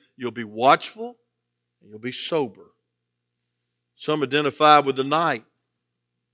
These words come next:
Some identify with evil behavior. Look at this.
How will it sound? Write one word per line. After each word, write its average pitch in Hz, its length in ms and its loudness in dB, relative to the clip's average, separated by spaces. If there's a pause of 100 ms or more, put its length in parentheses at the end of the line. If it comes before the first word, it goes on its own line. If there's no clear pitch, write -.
(360)
Some 139 420 -4
identify 143 540 0
with 131 180 -2
evil 143 280 -2
behavior. 135 480 0
Look 143 140 -2
at 143 80 -4
this. 127 340 -4